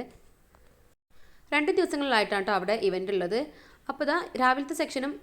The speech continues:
ഈവനിങ് സെക്ഷനും ഉണ്ട്. അപ്പോൾ രാവിലത്തെ സെക്ഷനിലാണ് ആര്യയൊക്കെ ഉണ്ടായിട്ടുണ്ടായിരുന്നത്. അപ്പോൾ ഇനി ആര്യ എന്നെ വെയിറ്റ് ചെയ്ത് നിൽക്കുകയാണ് ട്ടോ. അവളുടെ പ്രോഗ്രാം കഴിഞ്ഞിട്ടുണ്ടായിരുന്നു. രജിസ്ട്രേഷനിൽ വരി നിൽക്കുമ്പോഴാണ് നമ്മളെ നീതൂസ് ക്രിയേഷനിലെ നീതുവിനെ കണ്ടത്.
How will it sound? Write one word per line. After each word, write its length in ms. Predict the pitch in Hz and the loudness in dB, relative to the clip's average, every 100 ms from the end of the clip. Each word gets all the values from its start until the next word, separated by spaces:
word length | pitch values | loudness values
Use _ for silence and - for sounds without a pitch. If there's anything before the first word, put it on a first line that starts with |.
| 214 | -4
ഈവനിങ് 260 | 214 233 240 | -2 -4 -6
സെക്ഷനും 260 | 233 220 208 | -6 -4 -2
ഉണ്ട്. 140 | 180 214 | 0 -2
അപ്പോൾ 100 | 214 226 | -2 0
രാവിലത്തെ 280 | 208 208 254 269 | 0 -2 -6 -8
സെക്ഷനിലാണ് 460 | - 247 202 202 - 180 | -2 0 2 0 0 0
ആര്യയൊക്കെ 340 | 190 220 220 | 0 -2 -2
ഉണ്ടായിട്ടുണ്ടായിരുന്നത്. 680 | 185 175 185 180 180 185 214 339 - - - - | -2 -2 -4 -6 -6 -2 -2 -2 -6 -18 -16 -2
അപ്പോൾ 120 | 262 294 | 0 0
ഇനി 80 | 269 247 | 4 6
ആര്യ 200 | 262 302 | 6 2
എന്നെ 100 | 277 277 | 0 0
വെയിറ്റ് 220 | 240 233 | 0 0
ചെയ്ത് 160 | 262 226 | 0 0
നിൽക്കുകയാണ് 300 | 220 202 185 | 0 0 2
ട്ടോ. 60 | 185 | 2
അവളുടെ 240 | 185 185 185 | 2 0 -2
പ്രോഗ്രാം 360 | 202 180 214 233 | -4 -2 -4 0
കഴിഞ്ഞിട്ടുണ്ടായിരുന്നു. 760 | 220 185 226 247 196 180 175 202 285 - - - - _ - - - | 2 2 0 -2 -2 -2 0 -2 -4 -10 -20 -20 -20 _ -20 -4 2
രജിസ്ട്രേഷനിൽ 580 | 262 262 - 330 330 349 | 2 2 0 2 2 4
വരി 140 | 302 240 | 4 2
നിൽക്കുമ്പോഴാണ് 380 | 254 240 233 226 233 | 0 0 2 2 2
നമ്മളെ 180 | 214 247 | 0 0
നീതൂസ് 300 | 220 226 262 - | 0 0 -2 -2
ക്രിയേഷനിലെ 440 | 254 226 233 226 233 | -2 0 0 0 0
നീതുവിനെ 340 | 190 190 220 247 | 2 2 2 0
കണ്ടത്. 280 | 190 175 | -2 -2